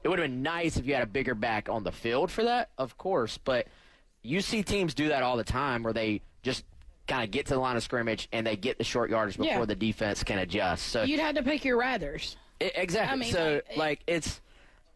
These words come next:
Speaker 1: to me, that's a, it's like a non-story. It's something we shouldn't, like, there are other things you can complain about. To me, that's not.
Speaker 2: But you watch the whole game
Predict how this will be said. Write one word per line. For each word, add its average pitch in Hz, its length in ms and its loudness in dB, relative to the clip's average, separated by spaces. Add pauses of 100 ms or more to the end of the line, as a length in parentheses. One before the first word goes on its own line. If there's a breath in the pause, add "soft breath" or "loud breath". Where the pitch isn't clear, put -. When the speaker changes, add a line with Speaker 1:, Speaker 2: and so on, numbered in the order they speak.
Speaker 1:
to 165 100 0
me, 208 280 2
that's 151 260 2
a, 98 180 -2 (120)
it's - 120 -4
like 160 160 0
a 113 80 0
non-story. 104 640 0
It's 104 100 2
something 160 300 0
we 120 100 2
shouldn't, 113 560 -2 (300 loud breath)
like, 131 140 -2
there 240 120 2
are 185 100 0
other 170 160 2
things 170 260 -2
you 156 80 2
can 135 80 -4
complain 120 340 -2
about. 139 400 0
To 120 100 -4
me, 131 280 0
that's - 340 -2
not. 104 320 2 (240)
Speaker 2:
But 262 180 -2
you 269 120 0
watch 285 240 0
the 226 120 0
whole 226 160 2
game 196 360 -2